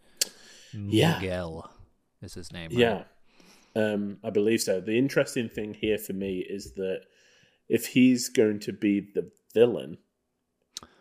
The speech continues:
Speaker 1: then it's not, we're not gonna maybe have a rogues gallery. It will be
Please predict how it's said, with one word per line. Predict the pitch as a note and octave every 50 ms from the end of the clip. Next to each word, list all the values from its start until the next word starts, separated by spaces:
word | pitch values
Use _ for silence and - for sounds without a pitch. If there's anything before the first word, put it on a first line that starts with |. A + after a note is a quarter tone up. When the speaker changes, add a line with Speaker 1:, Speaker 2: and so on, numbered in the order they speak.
| _ _ _ _ _ _ _
Speaker 1:
then | - G#2 G2+
it's | G2+ F#2 - - -
not, | A2 G#2+ G#2 G2+ G2 - - - _ _ _ _ _ _
we're | - B2 A#2
not | G#2+ G#2 G#2 G#2 G#2 - -
gonna | A2+ G2+ G2
maybe | G2 G2+ G2+ G#2 G#2 G#2 F#2+ G2+ F#2+ F#2+
have | G2 G2+ F#2+ G2+
a | F#2+
rogues | F2+ G2+ G2 G2 F#2+ F#2 -
gallery. | - G#2 G2+ G2+ G2 F2+ - A1 - - _ _ _ _ _ _ _ _ _ _ _ _ _ -
It | B2 A2 -
will | G2 G#2+ G2+
be | F#2 G#2 G2+ G2 F#2+ F#2+ F#2 F#2+ -